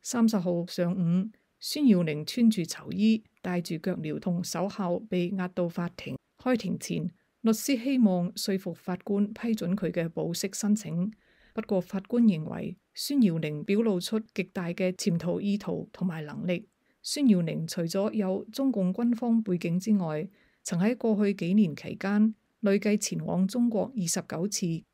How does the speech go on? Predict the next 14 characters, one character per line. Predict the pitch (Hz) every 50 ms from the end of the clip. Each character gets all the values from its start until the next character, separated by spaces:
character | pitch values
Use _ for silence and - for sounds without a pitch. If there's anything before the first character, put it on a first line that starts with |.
| _ _
冇 | - 202 190 196
如 | 208 185 165
實 | 160 - - 175 -
交 | - - 233 240 226
代 | 214 175 165 160
自 | - - - 185 170
己 | 170 190 202
嘅 | 202 202 185 175
中 | 170 - 233 226 220
國 | 220 202 190 -
護 | 185 170 160 160
照 | - - 175 170
下 | 156 156 151
落， | 151 151 156 156 151 -